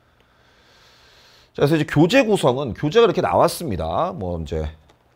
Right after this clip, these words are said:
뭐 표지도 좀 갈았고요. 산뜻하게 또 새 교재 느낌 나게. 그다음에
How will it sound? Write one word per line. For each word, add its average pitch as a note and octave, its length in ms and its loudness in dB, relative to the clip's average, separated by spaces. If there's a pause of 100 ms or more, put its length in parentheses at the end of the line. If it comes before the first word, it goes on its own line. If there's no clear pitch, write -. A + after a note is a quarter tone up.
(420)
뭐 - 100 -18
표지도 F#3+ 560 -8
좀 F#3 200 -10
갈았고요. - 680 -6
산뜻하게 - 540 -14
또 - 100 -14
새 - 180 -12
교재 A#2+ 280 -6
느낌 E2+ 320 -8
나게. D2+ 460 -10
그다음에 F#2 500 -4